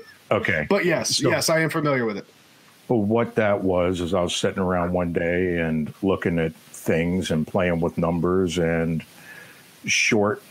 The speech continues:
Speaker 1: short-circuited and shortcut the mill relation formula, and can't claim that, you know, I invented it 'cause nothing is new under the sun. To
Speaker 2: Right.
Speaker 1: quote Steve,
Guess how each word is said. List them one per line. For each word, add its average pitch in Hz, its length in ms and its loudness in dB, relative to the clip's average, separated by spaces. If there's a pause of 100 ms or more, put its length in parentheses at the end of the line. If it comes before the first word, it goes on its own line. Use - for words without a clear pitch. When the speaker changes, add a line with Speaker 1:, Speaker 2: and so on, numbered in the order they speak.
(140)
Speaker 1:
short-circuited 110 1200 0
and 87 280 -2
shortcut 95 880 0 (760)
the 90 480 2
mill 90 260 0
relation 95 540 2
formula, 87 800 0
and 82 540 0 (1800)
can't 120 320 -2
claim 107 560 2
that, 90 260 2 (280)
you 92 120 0
know, 87 180 2
I 92 160 2
invented 85 500 0
it 80 160 0
'cause 85 220 -2
nothing 92 380 0
is 82 180 0
new 92 220 2
under 85 180 0
the 78 120 -2
sun. 95 460 0 (600)
To 101 80 2
Speaker 2:
Right. 110 120 0
Speaker 1:
quote 92 260 2
Steve, 95 340 0